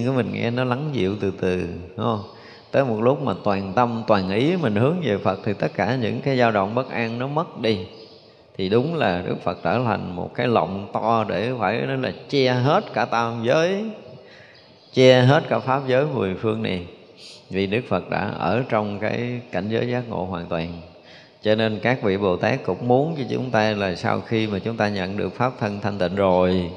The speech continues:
thì chúng ta sẽ làm lọng che cho tất cả thế gian, để cho thế gian được cái gì? Khai mở được trí lực của mình để đạt được giác ngộ giải thoát. Không phải là lọng che để mình được yên ở rồi mình được an hưởng trong cái, cái cõi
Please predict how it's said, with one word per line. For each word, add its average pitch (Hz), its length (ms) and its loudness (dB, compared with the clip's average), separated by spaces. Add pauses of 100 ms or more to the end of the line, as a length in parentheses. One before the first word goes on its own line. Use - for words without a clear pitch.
(560)
thì 92 140 -2
chúng 110 180 -4
ta 104 140 0
sẽ 107 200 -2
làm 87 420 -2
lọng 90 300 0
che 104 360 -2
cho 95 200 -4
tất 117 180 -4
cả 92 160 -2
thế 110 160 -4
gian, 107 380 -2
để 95 320 0
cho 113 200 2
thế 120 120 -2
gian 110 340 0
được 95 120 0
cái 117 120 -6
gì? 98 400 -2
Khai 120 240 -2
mở 104 380 -2
được 98 260 -4
trí 147 120 0
lực 135 260 0
của 127 100 0
mình 101 300 -2
để 98 80 -2
đạt 92 280 -2
được 92 220 -2
giác 123 180 -4
ngộ 92 120 -4
giải 95 160 -4
thoát. 113 240 -4 (960)
Không 135 160 2
phải 123 160 4
là 131 60 2
lọng 101 280 0
che 113 240 0
để 101 180 -2
mình 110 220 -6
được 90 180 -6
yên 117 600 -4 (380)
ở 92 340 -2
rồi 107 220 0
mình 87 220 -6
được 85 220 -6
an 117 300 0
hưởng 117 460 0
trong 107 180 -2
cái, 127 400 -4
cái 127 120 -6 (100)
cõi 101 320 -2